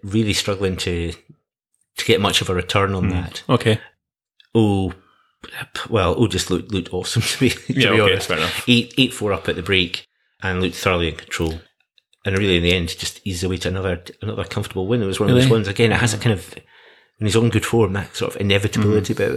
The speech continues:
Speaker 1: it, you know. <laughs> Just, he is the sort of Terminator of, of men's sabre at the moment.
Speaker 2: Well, he's, he's, he's, he's, he's a big guy.
Speaker 1: Yeah. So,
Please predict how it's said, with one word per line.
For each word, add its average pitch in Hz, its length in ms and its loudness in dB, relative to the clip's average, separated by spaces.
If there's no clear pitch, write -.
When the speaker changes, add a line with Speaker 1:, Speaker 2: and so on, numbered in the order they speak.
Speaker 1:
it, - 80 -12
you 110 100 -8
know. - 640 -8
<laughs> - 140 -6
Just, - 400 -10
he 127 140 6
is 117 100 2
the - 60 0
sort - 200 2
of - 40 -10
Terminator 110 580 2
of, 92 440 -10
of 107 120 2
men's 110 240 4
sabre 113 280 4
at 95 80 -2
the 104 60 -6
moment. 95 400 -4
Speaker 2:
Well, 147 100 6
he's, 143 200 2
he's, 135 260 -8
he's, - 220 -14
he's, 131 200 -4
he's - 160 -10
a - 40 -10
big - 140 -2
guy. 233 220 -10
Speaker 1:
Yeah. 120 220 2
So, 101 680 2